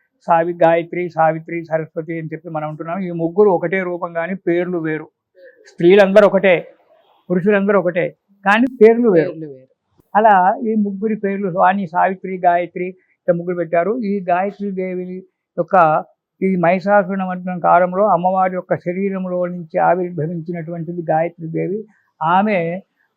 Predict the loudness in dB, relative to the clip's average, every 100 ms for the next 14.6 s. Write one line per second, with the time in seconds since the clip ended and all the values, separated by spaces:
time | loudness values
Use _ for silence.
0 | 0 2 2 0 0 2 2 0 -6 -6
1 | -2 -2 -2 -4 -4 -4 -6 -6 -6 -2
2 | -2 -2 -2 -2 -2 -2 -4 -4 -6 -2
3 | -2 -4 -6 -2 0 -2 -4 -6 -2 -2
4 | -2 -2 -2 -2 -8 -8 -2 -2 0 -2
5 | 0 -2 -2 -6 -6 -8 -8 -8 -6 -6
6 | -4 -4 -6 -8 -4 -4 -4 -6 -2 -2
7 | 2 2 0 -4 -6 -6 -8 -10 _ _
8 | _ 0 0 6 4 4 -2 -2 -2 -2
9 | -2 -2 -4 -8 _ -2 2 4 6 6
10 | 4 4 4 4 2 4 6 6 6 2
11 | 0 2 2 0 0 -2 -2 -2 0 -2
12 | -4 _ _ _ 0 2 2 2 -2 -2
13 | -2 0 2 2 2 0 -2 4 6 6
14 | 4 4 -2 -2 -2 -2